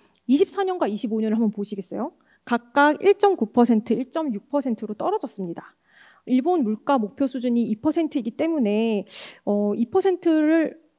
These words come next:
밑도는, 하회하는 물가가 곧 올 것이다. 그러니까 당장의 물가 수준은 높지만 현재 물가 수준이 지속 가능한 것 같지 않다라고 판단하고 있었던 겁니다.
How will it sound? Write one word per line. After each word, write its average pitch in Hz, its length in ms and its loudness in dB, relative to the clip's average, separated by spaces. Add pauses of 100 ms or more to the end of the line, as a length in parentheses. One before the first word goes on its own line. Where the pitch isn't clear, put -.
밑도는, 247 600 2 (120)
하회하는 339 800 -2 (100)
물가가 226 380 -4
곧 247 200 -4
올 208 60 2
것이다. 208 560 -2 (1080)
그러니까 262 380 2
당장의 285 580 0
물가 277 460 0 (120)
수준은 311 420 2
높지만 214 640 -2 (200)
현재 392 480 6
물가 208 320 0
수준이 294 440 -6
지속 349 300 -4
가능한 226 420 -4
것 311 80 0
같지 214 280 -8
않다라고 247 480 -2
판단하고 302 460 -2
있었던 220 300 -4
겁니다. 185 500 -6